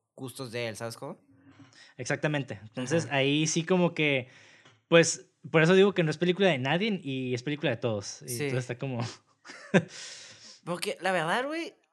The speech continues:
Speaker 1: no me mo-, te digo aquí, porque, y es, es, esto está muy difícil, porque, sinceramente, la violencia que sí se muestra en la película que ya tenemos, ¿no?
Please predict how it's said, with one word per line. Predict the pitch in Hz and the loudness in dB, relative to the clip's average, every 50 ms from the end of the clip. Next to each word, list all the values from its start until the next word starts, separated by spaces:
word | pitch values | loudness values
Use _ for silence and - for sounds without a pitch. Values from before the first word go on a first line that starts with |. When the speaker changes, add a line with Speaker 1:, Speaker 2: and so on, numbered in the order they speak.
| _ | _
Speaker 1:
no | 190 196 220 | -4 -2 0
me | 262 262 | 0 0
mo-, | 233 202 - - - - _ _ _ _ _ _ _ _ _ _ | 0 -2 -4 -6 -12 -20 _ _ _ _ _ _ _ _ _ _
te | - 196 | 0 2
digo | 185 180 160 | 2 2 2
aquí, | 151 151 - 135 113 113 - _ _ - - _ _ - - 147 | 0 -2 -4 -8 -10 -12 -16 _ _ -20 -20 _ _ -16 -10 -8
porque, | 175 165 175 170 - - | -8 -6 -6 -6 -8 -8
y | 185 196 190 180 175 175 | -8 -6 -4 -2 -2 -2
es, | 175 175 - | -2 -4 -6
es, | 190 185 - - | -8 -8 -8 -6
esto | 202 196 - | -8 -8 -6
está | 208 208 233 | -6 -4 -2
muy | 226 233 | 0 0
difícil, | 214 160 - - 185 - 165 147 | 0 0 -2 -6 -10 -10 -8 -8
porque, | 151 156 - 160 | -6 -6 -6 -6
sinceramente, | 143 151 131 - 156 175 185 196 202 196 - 220 233 226 - - _ _ _ _ _ _ _ - _ _ _ _ _ _ _ _ _ _ _ - | -6 -6 -4 -4 -4 -2 -2 -4 -4 -4 -4 -6 -6 -6 -12 -20 _ _ _ _ _ _ _ -20 _ _ _ _ _ _ _ _ _ _ _ -6
la | 151 151 151 | -2 -2 -2
violencia | 143 139 139 135 139 151 160 240 220 | -2 -2 -2 -4 -4 -4 -4 -4 -6
que | 208 160 | -6 -6
sí | 151 151 | -8 -8
se | 185 | -8
muestra | 185 180 180 180 180 - 190 185 | -6 -4 -4 -4 -4 -4 -6 -6
en | 180 196 | -4 -4
la | 185 143 - | -6 -8 -6
película | - 123 127 123 - 151 160 160 160 160 - | -8 -8 -8 -8 -6 -6 -4 -4 -4 -6 -10
que | - 139 | -10 -6
ya | 131 131 127 | -4 -4 -4
tenemos, | 151 135 123 110 98 98 | -4 -6 -6 -6 -8 -8
¿no? | 117 160 - | -8 -10 -10